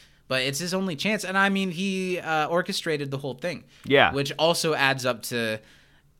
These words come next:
Speaker 1: why it's so funny at the end that nobody cares that Jeff was sick in the first place. And he's done all of these things to get out of them knowing that.
Speaker 2: <laughs>
Speaker 1: But the Dean, uh, blackmails him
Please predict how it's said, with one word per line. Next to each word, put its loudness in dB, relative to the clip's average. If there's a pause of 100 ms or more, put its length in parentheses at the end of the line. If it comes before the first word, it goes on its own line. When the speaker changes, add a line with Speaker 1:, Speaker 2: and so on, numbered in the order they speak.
Speaker 1:
why 6
it's 0
so 2
funny 2
at -4
the 0
end 0
that -6
nobody -4
cares -4
that -10
Jeff -6
was -8
sick -4
in 0
the -4
first -6
place. -8
And -8
he's -8
done -2
all -2
of -6
these -4
things -6
to -6
get -2
out 4
of -6
them -4
knowing -4
that. -10 (200)
Speaker 2:
<laughs> 0 (960)
Speaker 1:
But -6
the -6
Dean, -2
uh, 4
blackmails 4
him -4